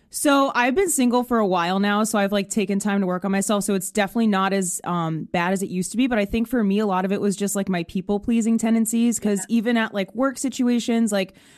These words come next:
Speaker 1: I would be very afraid to speak up for myself, and especially, like, in relationships. And I noticed that pattern, like, across the board, like,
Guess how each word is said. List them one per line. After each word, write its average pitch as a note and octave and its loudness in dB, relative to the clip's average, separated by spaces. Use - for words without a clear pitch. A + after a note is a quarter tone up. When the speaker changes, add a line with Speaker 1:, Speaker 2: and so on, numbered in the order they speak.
Speaker 1:
I - -8
would G3+ 2
be G#3 0
very G#3 0
afraid G#3 0
to G3+ -2
speak G3+ -2
up F#3 -4
for A3 -2
myself, G3+ -2
and F#3+ 0
especially, A3 -2
like, G3 -2
in G3 -2
relationships. F#3 -4
And F#3+ 0
I F#3+ 0
noticed G3+ 0
that F#3+ -4
pattern, F#3 -2
like, F3+ -6
across E3+ -4
the F#3+ -2
board, F3 -2
like, E3 -6